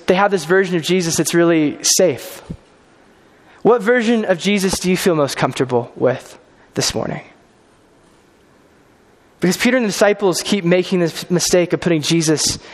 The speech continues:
in their own box. And I think we're being honest, don't we do the same? I don't want us to miss the imagery that Matthew is using in this passage. Read with me in verse seven.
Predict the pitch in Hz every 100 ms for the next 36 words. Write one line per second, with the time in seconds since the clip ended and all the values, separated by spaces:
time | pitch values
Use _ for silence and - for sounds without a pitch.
0 | - - 156 147 135 127 131 - - -
1 | - _ _ _ _ _ _ _ _ _
2 | _ _ _ _ - _ _ _ _ 156
3 | 160 202 185 170 160 160 165 - 170 165
4 | 165 131 - 143 151 - - _ _ _
5 | _ _ _ _ _ _ _ _ _ _
6 | _ _ _ _ - - 156 190 196 196
7 | - 175 165 170 - - 170 156 160 147
8 | 151 139 139 139 139 156 139 131 143 139
9 | 139 135 135 - 135 127 - - - -
10 | - - - - _ _ _ _ _ _
11 | _ _ _ _ _ _ _ _ _ _
12 | _ _ _ _ _ _ _ _ 139 165
13 | 151 165 147 147 135 - 135 131 127